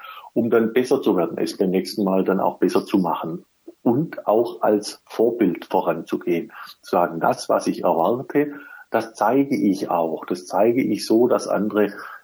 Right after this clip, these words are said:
äh, an mir aufschauen können. Und das Dritte ist sicherlich, ähm, Führung geben, also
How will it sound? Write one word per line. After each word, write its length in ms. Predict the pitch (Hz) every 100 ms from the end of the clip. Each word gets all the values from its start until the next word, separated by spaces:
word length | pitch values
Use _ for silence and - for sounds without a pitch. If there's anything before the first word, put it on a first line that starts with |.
| _ -
äh, 80 | 95
an 540 | 92 92 - 90 92
mir 200 | 95 90
aufschauen 680 | - - 117 - 135 135 127
können. 440 | 127 127 123 117 - -
Und 160 | 110 98
das 140 | 95 -
Dritte 260 | 104 101
ist 280 | 113 - -
sicherlich, 500 | 110 107 95 95 95 - _ - _ -
ähm, 420 | 90 90 87 82 -
Führung 720 | - 127 147 139 139 135 135
geben, 540 | 123 120 127 135 131
also 320 | - - -